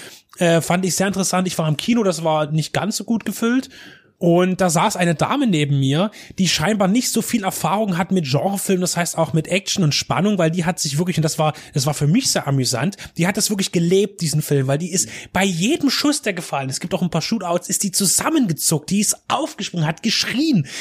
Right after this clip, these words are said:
Das war unglaublich unterhaltsam für mich, weil ich dachte, äh, du sitzt halt da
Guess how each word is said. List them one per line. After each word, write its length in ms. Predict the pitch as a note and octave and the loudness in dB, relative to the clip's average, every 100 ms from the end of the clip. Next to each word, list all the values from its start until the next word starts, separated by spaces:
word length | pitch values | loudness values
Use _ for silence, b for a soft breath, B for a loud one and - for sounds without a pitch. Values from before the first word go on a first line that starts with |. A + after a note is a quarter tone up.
| B | B
Das 220 | - E3+ F3+ | -4 -2 0
war 220 | F#3+ - | -2 0
unglaublich 580 | C#4+ D4+ C4 A#3+ A#3 A3+ | 0 0 0 -2 0 -2
unterhaltsam 540 | F#3+ D#3+ A#3 - E3+ | 0 0 0 0 -2
für 100 | F3+ | -2
mich, 240 | D#3+ F3+ | -2 0
weil 120 | F3 F3+ | 0 0
ich 40 | |
dachte, 240 | G3+ G#3+ - | 0 -2 0
äh, 120 | F#3 | -2
du 220 | D#3+ F3 | 0 2
sitzt 240 | C#4 B3+ - | 2 0 0
halt 220 | F#3 E3 | 0 2
da 260 | D3 F#3 | 0 2